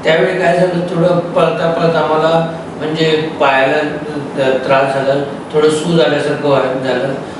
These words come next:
मग तरी पण मी आता सुट्टी जायची, अठ्ठावीस दिवसाची सुट्टी जायची असं हे बघितल्यानंतर मी तसंच पळत राहिलो, पळत राहिलो.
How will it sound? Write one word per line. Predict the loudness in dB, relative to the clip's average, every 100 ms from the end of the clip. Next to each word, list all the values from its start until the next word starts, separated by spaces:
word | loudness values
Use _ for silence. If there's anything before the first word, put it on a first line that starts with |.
| -12 -6
मग | -2 0
तरी | 2 2
पण | 2 2
मी | 2 2
आता | 2 2
सुट्टी | 2 0 0 2
जायची, | 4 2 2 0
अठ्ठावीस | 0 2 2
दिवसाची | 2 0 2 0 -2 -4
सुट्टी | -4 -2 2
जायची | 2 2 -2 -2 -2 -4 -8 -8 -6
असं | -2 0
हे | 2
बघितल्यानंतर | 2 2 2 0 0 0 -2 0
मी | -2 -2 -10 -2
तसंच | 0 2 0 0 0 0 0 -2 0
पळत | 4 4 4
राहिलो, | 2 2 -2
पळत | -2 2 2 2
राहिलो. | 2 0